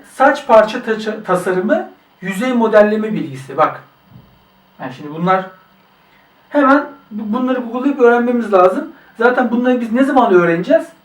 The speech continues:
cat kısmında, imalat yöntemlerinde ve işte temel mühendislik gibi konularda aslında bunlara zaten hakim oluyorsunuz.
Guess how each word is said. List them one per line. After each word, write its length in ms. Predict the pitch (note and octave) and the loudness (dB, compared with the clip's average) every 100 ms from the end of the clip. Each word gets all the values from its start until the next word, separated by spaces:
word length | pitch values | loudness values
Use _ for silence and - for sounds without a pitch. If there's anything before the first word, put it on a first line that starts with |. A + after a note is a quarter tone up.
| _ _ _ _ _ | _ _ _ _ _
cat 260 | - C#4+ - | -2 -2 0
kısmında, 800 | B3+ - G#3 G3+ G#3+ C4 - - | -6 -6 -8 -6 2 2 2 -4
imalat 500 | G3+ G#3+ A3+ C4 C4 | -6 4 6 6 2
yöntemlerinde 800 | G#3+ G#3 G3 F#3 F#3 F#3+ A3 B3 | -4 0 0 2 2 2 2 2
ve 240 | A#3 B3+ C4 | 2 0 -4
işte 380 | - A3 G#3+ A3 _ _ _ _ _ _ | -10 -6 -6 -8 _ _ _ _ _ _
temel 360 | - A3 B3 B3+ | -4 2 4 4
mühendislik 520 | A#3+ A#3 A3+ - C4 | 2 0 -2 -6 -12
gibi 180 | - G#3+ | -10 -6
konularda 480 | A3 G#3+ G#3 G#3+ A#3 | -4 2 4 4 2
aslında 260 | G#3+ C#4 | 0 -2
bunlara 460 | G#3 A3 A3+ B3+ C4 | -4 0 2 2 0
zaten 300 | G3+ G3+ G3+ | 2 2 2
hakim 380 | G3 G3+ G3+ A3+ | 2 4 4 -2
oluyorsunuz. 580 | G#3 G#3+ G#3 - D#3+ C4+ | -4 -2 -4 -6 -8 -10